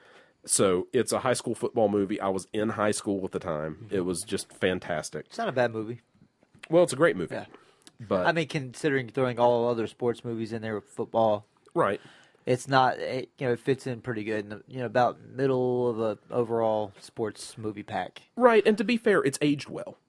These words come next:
Speaker 2: Yeah, it's not
Speaker 1: It's
Speaker 2: bad,
Speaker 1: one, it's
Speaker 2: yeah.
Speaker 1: one of the few movies from that point where you can honestly say it's a-, it's aged well,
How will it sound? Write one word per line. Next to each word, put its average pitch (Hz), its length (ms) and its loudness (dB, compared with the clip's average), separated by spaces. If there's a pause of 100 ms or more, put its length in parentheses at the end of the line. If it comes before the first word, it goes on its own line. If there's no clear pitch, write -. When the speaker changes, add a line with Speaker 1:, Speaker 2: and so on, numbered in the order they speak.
Speaker 2:
Yeah, - 240 -6
it's 117 160 -12
not 202 80 8
Speaker 1:
It's 170 80 2
Speaker 2:
bad, 165 100 8
Speaker 1:
one, 220 140 6
it's 147 140 4
Speaker 2:
yeah. - 60 2
Speaker 1:
one 226 120 8
of 220 60 2
the 190 60 0
few 175 200 2
movies 117 380 2
from 110 200 0
that 104 220 -2
point 98 380 -2
where 95 680 0 (880)
you 160 280 -2
can 185 160 4
honestly 143 440 4
say 123 200 2
it's - 200 -2
a-, 117 160 2 (120)
it's 113 160 -2
aged 120 300 0
well, 101 340 0